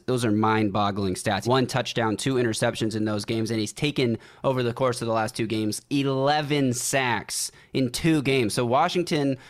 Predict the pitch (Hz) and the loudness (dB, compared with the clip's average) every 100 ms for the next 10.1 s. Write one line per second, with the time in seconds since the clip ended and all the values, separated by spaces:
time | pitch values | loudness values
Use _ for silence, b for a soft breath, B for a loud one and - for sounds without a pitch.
0 | B 139 143 123 131 120 - - 185 262 | B -2 -2 0 2 0 -2 -2 0 0
1 | 381 392 190 - 165 131 117 117 98 - | 0 2 2 2 2 2 2 2 2 -2
2 | 127 120 117 113 110 101 107 101 92 - | -2 0 2 0 -2 -2 -2 -2 -2 -4
3 | 104 104 98 104 101 - 110 110 104 98 | -2 -2 0 -2 -2 -4 -2 0 0 -4
4 | B B - 107 131 135 - 135 123 - | B B -4 0 2 0 0 0 0 0
5 | 107 - 123 117 113 107 104 B B 160 | -4 0 0 2 2 0 -2 B B -6
6 | - 262 277 269 - 247 262 208 - _ | -2 0 2 2 2 2 2 0 -6 _
7 | _ - - - - 277 - 285 226 311 | _ -10 -8 -2 2 2 2 2 2 0
8 | - 160 147 - 196 233 240 226 240 226 | 2 2 2 2 2 4 2 2 2 2
9 | 214 180 214 - 254 - 156 117 110 120 | 2 2 -2 0 -2 0 2 2 2 2
10 | 160 | 0